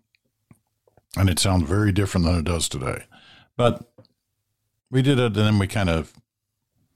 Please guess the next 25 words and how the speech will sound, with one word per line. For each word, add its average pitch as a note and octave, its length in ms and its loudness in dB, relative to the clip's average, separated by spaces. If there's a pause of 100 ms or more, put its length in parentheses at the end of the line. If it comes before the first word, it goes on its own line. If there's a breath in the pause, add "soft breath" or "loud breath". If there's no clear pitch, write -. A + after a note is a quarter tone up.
(220)
backed E2+ 300 -4
off, E2 520 -2 (540)
occasionally F2+ 520 0
did E2+ 160 0
a E2 80 0
podcast, E2 760 -2
maybe D#2+ 200 -2
once D#2 260 -2
a D#2+ 60 -6
week D#2+ 280 -4
or D#2+ 60 -4
so. D#2 320 -4 (1700 loud breath)
And A#2+ 180 4
then E3+ 160 4
when A3 140 2
the F#3 100 0
pandemic A#2+ 640 0
hit, - 240 -8 (1400)
I G#2+ 120 0
thought, F2 420 -2 (220)
"I C3 160 2
gotta C2 160 -2
keep - 260 -4
this C2+ 160 -2
going. F2+ 460 -2